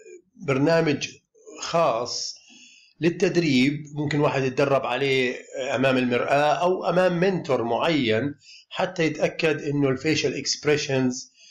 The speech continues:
ما تكون بترسل رسائل خاطئة، لأنه الفيشل اكسبريشنز تريجرز، آه،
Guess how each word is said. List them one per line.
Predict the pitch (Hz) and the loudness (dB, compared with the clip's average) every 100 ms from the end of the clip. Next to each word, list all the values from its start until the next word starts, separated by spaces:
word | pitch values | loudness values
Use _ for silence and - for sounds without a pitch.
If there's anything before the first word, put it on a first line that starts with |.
| _ - | _ -4
ما | 139 151 | 0 0
تكون | 147 156 147 | 0 0 0
بترسل | 135 139 - 139 127 | 0 -2 -2 0 0
رسائل | - 156 151 131 | 0 0 0 -2
خاطئة، | - 190 151 113 110 110 - - - _ | 0 0 0 -4 -6 -6 -8 -20 -20 _
لأنه | 135 135 131 127 127 139 | 0 2 2 2 2 -2
الفيشل | 139 120 185 - 143 | -6 -2 0 2 0
اكسبريشنز | 131 - 156 - 143 127 110 113 | -2 -2 -2 0 0 -2 -2 -4
تريجرز، | 117 - 160 143 131 110 123 | -4 -2 2 2 2 0 2
آه، | 120 | 2